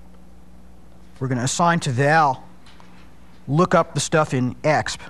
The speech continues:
in the environment.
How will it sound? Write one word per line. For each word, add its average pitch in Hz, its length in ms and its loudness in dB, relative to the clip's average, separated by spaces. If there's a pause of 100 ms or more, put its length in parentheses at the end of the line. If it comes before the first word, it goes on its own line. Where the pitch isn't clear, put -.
(1600)
in 123 120 -4
the 127 100 0
environment. 127 680 0